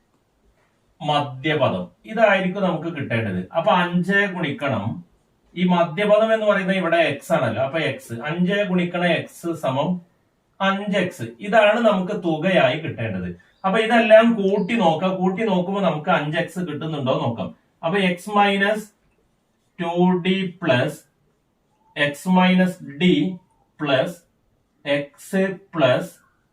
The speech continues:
എക്സ് പ്ലസ് ഡി പ്ലസ് എക്സ് പ്ലസ് ടു ഡി. ഇപ്പൊ ഇവിടെ നോക്കാം, ഇവിടെ മൈനസ് ടു ഡി എന്നാണ്, ഇവിടെ പ്ലസ് ടു ഡി എന്നുള്ളത്. അപ്പൊ ഈ ടു ഡിയിൽ നിന്ന് ഈ ടു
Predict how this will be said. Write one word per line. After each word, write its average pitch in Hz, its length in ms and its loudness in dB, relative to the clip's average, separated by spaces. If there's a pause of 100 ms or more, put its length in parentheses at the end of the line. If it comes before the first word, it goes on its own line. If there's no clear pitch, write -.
(680)
എക്സ് 143 320 -8 (100)
പ്ലസ് 175 280 2 (220)
ഡി 170 380 0 (600)
പ്ലസ് 151 340 0 (840)
എക്സ് 143 280 -4 (120)
പ്ലസ് 165 320 0 (800)
ടു 202 220 0
ഡി. 95 100 -4 (720)
ഇപ്പൊ - 140 -8
ഇവിടെ 233 200 4
നോക്കാം, 226 280 6
ഇവിടെ 233 200 6
മൈനസ് 208 680 4 (280)
ടു 180 280 2
ഡി 180 180 4
എന്നാണ്, 143 300 2
ഇവിടെ 175 340 0 (160)
പ്ലസ് 190 360 4
ടു 147 140 -2
ഡി 135 100 -2
എന്നുള്ളത്. 101 680 -6
അപ്പൊ 175 140 -2
ഈ 202 220 0
ടു 202 300 -2
ഡിയിൽ 240 220 4 (120)
നിന്ന് 196 160 0
ഈ 190 180 0
ടു 180 220 -2